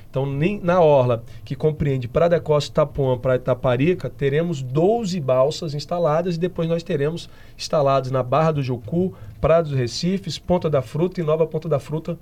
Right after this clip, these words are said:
no chão, o, a queima de fogos. Então, serão quinze pontos, o investimento que a prefeitura faz pra atrair o turista, pra alegrar a cidade, pra ser atrativa, não só esse investimento, mas tanto outros investimentos. Então, for-,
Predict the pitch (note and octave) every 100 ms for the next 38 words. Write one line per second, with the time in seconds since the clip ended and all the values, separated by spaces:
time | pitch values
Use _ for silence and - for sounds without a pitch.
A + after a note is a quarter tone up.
0 | - D#3+ D#3 E3+ - C#3 D#3 E3+ - -
1 | - - D3+ E3+ E3+ D3 C3+ D3+ D3+ D#3+
2 | - G2+ E2+ - - - - - - -
3 | - C3+ C3 C#3 C#3 - F3 F#3+ E3 -
4 | C#3+ F#3 - - - - - C3+ C#3 D3+
5 | C#3+ D3+ D#3+ D#3+ D3 C#3 C#3+ C#3 B2+ C3
6 | B2+ - C3+ C3 C3 B2 E3 E3 B2+ D3+
7 | E3 F3+ E3+ - - - - C3+ C3+ A#2+
8 | C3+ E3 - B2+ C3 D#3 D3+ - - -
9 | B2+ B2 D#3+ E3 - C3 - D3+ D#3 F#3
10 | - - F3 G3+ - D#3+ D3+ D3 C3+ C3
11 | C#3+ F3 G#3+ G#3 - A3 A3 F#3 F3 F3
12 | E3+ E3+ - C#3 A2+ - - - D3 C#3+
13 | G3+ G#3 - G#3